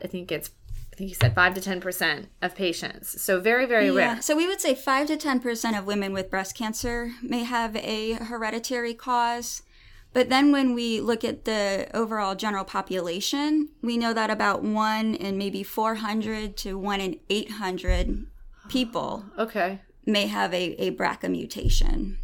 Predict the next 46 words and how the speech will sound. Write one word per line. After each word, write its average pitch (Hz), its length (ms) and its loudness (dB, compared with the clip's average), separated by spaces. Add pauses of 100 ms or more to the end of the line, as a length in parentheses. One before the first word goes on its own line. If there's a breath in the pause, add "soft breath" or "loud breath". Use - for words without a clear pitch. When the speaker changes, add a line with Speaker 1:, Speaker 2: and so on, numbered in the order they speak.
Speaker 1:
So, 220 440 6
so 233 180 6
the 220 140 4
mutation 269 560 2
itself 220 420 2 (100)
is 247 540 4
actually 214 520 4
very 175 680 2 (160)
rare. 165 500 0 (480 soft breath)
Speaker 2:
It's 349 260 2
rare, 214 520 2
but 240 220 2
when 240 160 2
you 240 140 -2
have 240 540 0
such 233 300 -2
a 214 220 -2 (200)
large 214 440 2
population, 202 840 -2
I 185 60 -4
mean, 185 240 -4
there's 190 180 -2
Speaker 1:
Right. 220 60 0
Speaker 2:
millions 214 360 2
of 190 80 -6
people 220 340 -2
in 185 100 2
the 180 80 0
United 175 240 4
Speaker 1:
Exactly. 170 260 2
Speaker 2:
States, 226 540 2
so 196 360 0
even 220 600 -2
one 208 160 -2
in 202 100 -4
four 185 220 -4
hundred 214 360 -2
is 180 120 -6
still 220 180 -4
going 190 220 -2
to 180 100 -6
be 180 140 -4
a 175 60 -2
lot 175 240 0
of - 160 -12
people. - 440 -10